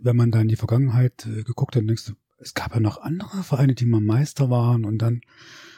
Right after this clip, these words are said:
ähm, Gera war auch dabei. Und so fing das überhaupt an, dass ich da zurückgeguckt hab. Und je trister die Gegenwart, umso lieber hab ich dann zurückgeguckt.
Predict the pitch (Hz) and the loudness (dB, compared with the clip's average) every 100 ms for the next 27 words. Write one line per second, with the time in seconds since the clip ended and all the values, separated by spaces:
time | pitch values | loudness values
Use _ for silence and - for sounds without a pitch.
0 | _ _ _ - 113 107 107 101 104 - | _ _ _ 2 4 4 2 0 -2 -8
1 | _ - 107 - 139 127 113 104 127 139 | _ -14 -8 0 4 4 4 2 0 0
2 | 117 123 110 123 135 127 - - 135 127 | 2 4 4 2 2 0 -2 2 2 2
3 | 110 113 139 - 113 123 120 117 117 113 | 2 2 2 2 2 2 2 0 2 2
4 | 113 _ _ _ - 120 147 - 139 - | 0 _ _ _ 0 2 2 0 -2 0
5 | 139 - 117 120 120 - 147 - 127 117 | 0 2 0 2 2 2 0 0 0 2
6 | 120 143 127 123 131 123 117 113 113 104 | 2 2 2 4 4 2 0 2 2 2
7 | 101 135 120 123 - 117 117 117 - 120 | 0 2 4 2 0 0 0 -2 -4 -2
8 | 135 156 - 143 - | 0 -2 -2 -4 -4